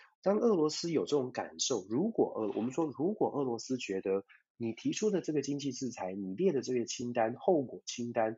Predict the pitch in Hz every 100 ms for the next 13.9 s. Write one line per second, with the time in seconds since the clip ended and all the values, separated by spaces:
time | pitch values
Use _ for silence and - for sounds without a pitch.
0 | - - 104 - 190 117 107 - 82 -
1 | 117 101 - 92 104 87 - - - _
2 | _ - 147 147 156 131 120 123 104 78
3 | 85 - 131 196 - - 170 170 120 123
4 | - 87 - 104 - 160 - - 98 107
5 | 110 - 110 - - _ 160 147 123 113
6 | _ _ _ _ _ _ _ - 135 -
7 | 131 165 113 95 104 - 107 98 104 85
8 | 87 87 - - - - 233 - 123 95
9 | 104 147 139 135 135 143 139 190 190 87
10 | 98 98 - - 98 - - - - -
11 | 175 - 165 160 123 117 - 117 90 135
12 | 143 147 113 123 135 - 123 90 82 92
13 | - 120 135 175 135 147 117 101 104